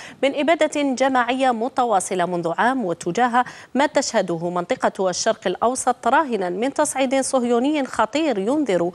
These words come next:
بنشوب حرب إقليمية شاملة قد تعصف باستقرار وأمن المنطقة.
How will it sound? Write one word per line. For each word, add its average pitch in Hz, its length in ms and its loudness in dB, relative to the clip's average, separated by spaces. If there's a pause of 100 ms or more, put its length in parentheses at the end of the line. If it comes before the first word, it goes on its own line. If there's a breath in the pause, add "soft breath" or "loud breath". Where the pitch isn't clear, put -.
(280 loud breath)
بنشوب 302 480 0
حرب 240 560 -2
إقليمية 175 480 -2
شاملة 180 540 0 (280 loud breath)
قد 302 120 2
تعصف 330 440 -4
باستقرار 202 840 0
وأمن 170 580 -2 (160)
المنطقة. 220 600 -4